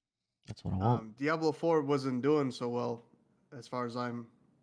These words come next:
Speaker 2: like, aware of. I don't know if it's gotten better or if I'm just mistaken,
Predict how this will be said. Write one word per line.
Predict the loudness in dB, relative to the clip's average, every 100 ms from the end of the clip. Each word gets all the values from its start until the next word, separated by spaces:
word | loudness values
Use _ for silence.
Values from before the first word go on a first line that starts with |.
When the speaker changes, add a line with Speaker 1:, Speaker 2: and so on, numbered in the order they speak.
| _ _
Speaker 2:
like, | -18 -18 -16
aware | -14 -12 -10
of. | -12 -14 _ _
I | 0
don't | 2
know | 4
if | 2
it's | -2 -8 -16 -12
gotten | -2 -2 -2
better | -2 0 0 0 -2
or | -4 -10 -10 -12 -14 _ _ _ _ _ _ _ _ -10
if | -8 -8 -10
I'm | -6 -4
just | -6 -10
mistaken, | -14 -10 -8 -8 -10